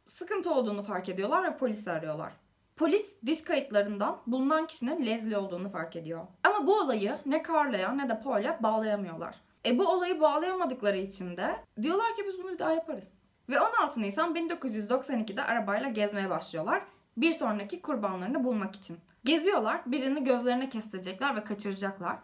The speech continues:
Bu sırada Kristen French'i fark ediyorlar. Kristen on beş yaşında, okuldan eve dönüyor. Carla arabadan inip yol soruyor, elinde bir harita var. Ve Kristen haritaya bakarken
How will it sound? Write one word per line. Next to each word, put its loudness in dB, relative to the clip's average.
Bu 6
sırada 2
Kristen -2
French'i 0
fark -2
ediyorlar. -8
Kristen 4
on 2
beş 0
yaşında, -4
okuldan -2
eve 0
dönüyor. -2
Carla 6
arabadan 4
inip -2
yol 6
soruyor, 0
elinde 0
bir 0
harita 0
var. -2
Ve -2
Kristen 0
haritaya 2
bakarken -2